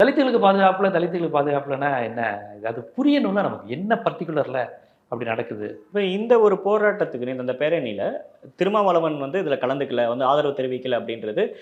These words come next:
Speaker 2: இங்க வந்து இங்க இருக்கக்கூடிய திராவிட கட்சிகள் நம்மளுக்கு எதிராக சூழ்ச்சி செய்யறாங்க, இங்க இருக்கக்கூடிய தலித்துகள் ஒன்று சேரக்கூடாதுன்னு ஒரு சூழ்ச்சி செய்யறாங்க.
Speaker 1: சித்திரவதை இந்த நாட்டுல எத்தனை வருஷமா இருக்கு? ஆயிரத்தி தொள்ளாயிரத்தி எண்பத்தி மூணு இந்திய எதிர்ப்பு போராட்டத்துல இருந்து திருமாவளவன் இருக்காரு களத்துல.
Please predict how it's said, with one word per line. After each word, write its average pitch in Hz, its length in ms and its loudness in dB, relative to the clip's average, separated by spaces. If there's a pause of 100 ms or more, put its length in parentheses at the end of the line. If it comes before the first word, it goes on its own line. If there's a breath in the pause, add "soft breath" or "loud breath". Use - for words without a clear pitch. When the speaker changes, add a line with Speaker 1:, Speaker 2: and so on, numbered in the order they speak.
(220 loud breath)
Speaker 2:
இங்க 160 180 0
வந்து 196 200 6 (1120)
இங்க 170 180 2
இருக்கக்கூடிய 214 240 6
திராவிட 196 360 8
கட்சிகள் 190 340 0
நம்மளுக்கு 160 140 2
எதிராக 160 220 6
சூழ்ச்சி 165 280 -4
செய்யறாங்க, 110 600 -6
இங்க - 20 -12
இருக்கக்கூடிய 139 480 2
தலித்துகள் 147 480 0
ஒன்று 143 240 -6
சேரக்கூடாதுன்னு 131 460 0
ஒரு 190 120 -4
சூழ்ச்சி 160 360 -6
செய்யறாங்க. 110 340 0
Speaker 1:
சித்திரவதை 175 520 0
இந்த 143 60 2
நாட்டுல 165 280 2
எத்தனை 156 260 0
வருஷமா 120 240 -10
இருக்கு? 98 280 -12 (180)
ஆயிரத்தி 196 440 8
தொள்ளாயிரத்தி 180 280 2
எண்பத்தி 185 280 -2
மூணு 160 220 -2
இந்திய 170 240 -2
எதிர்ப்பு 143 400 0
போராட்டத்துல 139 260 2
இருந்து 123 220 -8
திருமாவளவன் 131 540 -2
இருக்காரு 104 280 -4
களத்துல. 98 380 -8